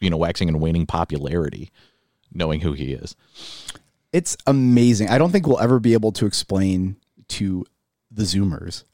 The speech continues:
Speaker 2: how, like, pervasive you'd open, uh, fuck, opening the news. You'll never be able to
Speaker 1: Oh,
Speaker 2: explain that.
Speaker 1: man.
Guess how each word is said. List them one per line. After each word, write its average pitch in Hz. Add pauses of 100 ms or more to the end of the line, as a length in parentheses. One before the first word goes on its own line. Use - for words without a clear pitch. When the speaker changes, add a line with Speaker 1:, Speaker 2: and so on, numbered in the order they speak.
(140)
Speaker 2:
how, 120
like, 117 (100)
pervasive 113
you'd 127
open, 139 (160)
uh, 151
fuck, 143
opening 156
the 107
news. 98 (200)
You'll 127
never 113
be 95
able 113
to 107
Speaker 1:
Oh, -
Speaker 2:
explain 87
that. 82
Speaker 1:
man. 85